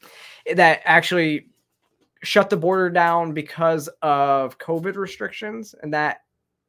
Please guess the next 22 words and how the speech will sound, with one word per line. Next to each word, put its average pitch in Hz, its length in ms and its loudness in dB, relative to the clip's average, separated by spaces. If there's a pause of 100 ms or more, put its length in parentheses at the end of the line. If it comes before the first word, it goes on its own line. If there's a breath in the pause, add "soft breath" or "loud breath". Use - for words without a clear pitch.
(340)
ended 180 420 0
at 165 160 -4
the - 160 -10
end 165 160 -4
of 156 100 -2
last 151 420 2
year. 165 200 -6
But 190 320 -12
that, 196 220 -12
but 202 80 -6
that 226 140 6
ended 262 260 4
at 180 100 0
the, 185 240 -4
at, 170 160 2 (180)
at 180 200 -10
the 170 60 -12
beginning 208 440 -2
of 175 120 -4
last 170 360 0
year. 127 300 -6
So 170 480 -2